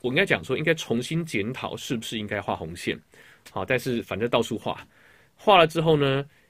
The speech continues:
因为正当性没有这么的完整，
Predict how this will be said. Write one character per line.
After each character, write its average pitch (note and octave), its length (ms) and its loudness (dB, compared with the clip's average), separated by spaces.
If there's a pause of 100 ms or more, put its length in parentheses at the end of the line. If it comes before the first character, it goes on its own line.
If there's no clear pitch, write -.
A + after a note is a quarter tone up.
(420)
因 F3 160 2
为 F3 220 6 (720)
正 C#3 280 4
当 C3+ 200 2
性 C3 360 0 (320)
没 A#2 200 0
有 B2 140 4
这 B2+ 160 -2
么 A2 100 0
的 G2+ 160 -2
完 F2+ 320 -6
整， - 160 -4